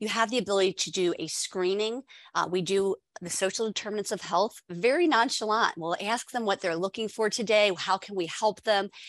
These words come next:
And then we'll just ask some follow-on questions through these,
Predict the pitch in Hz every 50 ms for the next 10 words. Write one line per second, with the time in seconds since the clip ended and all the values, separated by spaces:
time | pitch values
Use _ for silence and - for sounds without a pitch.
0 | - - - 233 262 277 311 330 381 - 415 392 - 302 320 339 - - 247 202
1 | - 202 185 196 220 233 226 - - 196 170 - - - 135 131 151 - - _
2 | - - 247 254 254 214 214 220 240 - -